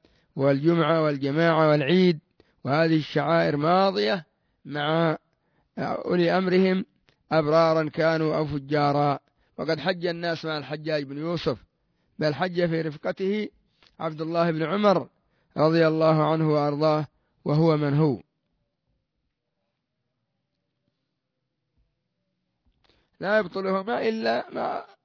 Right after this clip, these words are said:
أبطل ما كان شرعيا، لا يبطل الحج كونك حجيت مع أمير فاسق أو أمير ظالم، وهكذا لا يبطل الجهاد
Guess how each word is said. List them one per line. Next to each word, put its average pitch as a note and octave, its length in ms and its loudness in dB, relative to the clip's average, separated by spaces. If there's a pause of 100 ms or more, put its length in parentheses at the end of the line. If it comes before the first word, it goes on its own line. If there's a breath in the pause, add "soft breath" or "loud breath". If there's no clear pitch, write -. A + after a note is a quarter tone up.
(1160)
أبطل G#3+ 500 -2
ما G3+ 260 -2
كان G#3+ 440 -2 (540)
شرعيا، F#3 560 0 (840)
لا G#3+ 200 2
يبطل F#3 280 -2
الحج F3 300 -8
كونك E3+ 360 -8
حجيت E3 380 -8
مع D#3 340 -6 (160)
أمير E3 420 -6 (160)
فاسق D#3+ 400 -6 (720)
أو D#3 200 -2
أمير E3+ 240 -4
ظالم، D#3 420 -2 (1000 soft breath)
وهكذا F#3 480 0
لا G#3+ 120 4
يبطل G#3+ 240 -4
الجهاد F3+ 480 2